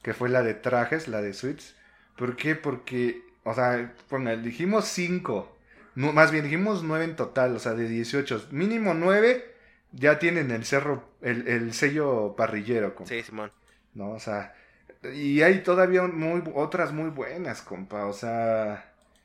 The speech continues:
Speaker 1: no nada más eso, o sea,
Speaker 2: No,
Speaker 1: una
Speaker 2: no,
Speaker 1: serie
Speaker 2: no, es que es, pues, es
Speaker 1: Ujú.
Speaker 2: que no podemos hablar, o sea, se nos extendería a tres horas, literal, pero
Speaker 1: Sí, porque cada uno es para darle su
Speaker 2: está
Speaker 1: podcast, compa.
Speaker 2: increíble,
Speaker 1: <laughs>
Speaker 2: ándale, no manches.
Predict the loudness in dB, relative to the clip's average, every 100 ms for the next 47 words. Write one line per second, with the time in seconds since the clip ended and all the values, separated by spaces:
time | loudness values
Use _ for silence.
0 | _ _ -4 -2 2 4 4 4 0 0
1 | -4 -4 -8 -10 -12 -20 -20 _ _ -2
2 | 2 4 4 2 2 2 0 -2 -2 -2
3 | -4 -12 -8 -6 -6 -6 -6 -6 -6 -6
4 | -6 -6 -4 -4 -6 -8 -10 -10 -10 -10
5 | -10 -8 -6 -4 -4 0 0 0 -2 -4
6 | -2 -4 -4 -8 -14 -8 -8 -8 -12 _
7 | _ -20 _ -20 -6 -4 -2 -2 -4 -2
8 | -2 -2 -4 0 2 4 2 0 -4 0
9 | 2 2 0 -2 -4 -6 -8 -6 -2 -2
10 | 0 -4 -6 -6 -6 -6 -8 -6 -6 -8
11 | -12 -14 -12 -12 -12 -12 -14 -16 -18 -18
12 | -20 -20